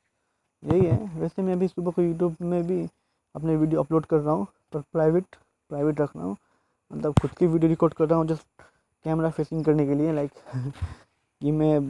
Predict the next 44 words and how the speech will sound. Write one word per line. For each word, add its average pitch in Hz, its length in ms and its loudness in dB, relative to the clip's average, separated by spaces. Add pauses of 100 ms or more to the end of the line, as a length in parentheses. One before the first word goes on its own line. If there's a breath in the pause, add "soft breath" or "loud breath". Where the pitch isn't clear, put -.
(400)
दो 156 140 4
साल 151 200 0
या 156 80 4
तीन 151 180 -2
साल 147 140 -2
बाद 147 160 2
इरिटेट, 151 420 -2
मतलब 175 340 -4 (320)
उल्लू 175 200 4
ना 170 120 4
लगूँ 151 320 2 (560 loud breath)
कैमरा 143 300 0
को 139 120 -12
देखकर, 139 320 -2 (580)
मतलब 135 240 -2
डर 147 220 6
ना 151 200 2
जाऊँ। 147 260 4
जैसे 139 260 0 (500)
usually 147 300 2
सांस 131 400 -6
फूलने 135 300 -4
लगता 139 280 -2
है 160 60 -4
ना, 147 100 -4 (440 soft breath)
मुझे 151 180 0
भी 190 60 2
होता 156 280 2
है 143 140 -2
अभी, 147 300 -6 (120)
तो 139 100 -6 (1200)
बस 143 100 -8
नहीं 165 160 0
चाहता 160 200 -2
कि 170 120 0
दो 160 120 2
तीन 156 160 -4
साल 139 200 -4
बाद 139 180 4 (140)
ये 139 120 4
हो 156 220 6
जब 151 160 4
मैं, 151 200 -2 (400 soft breath)
जब 147 140 2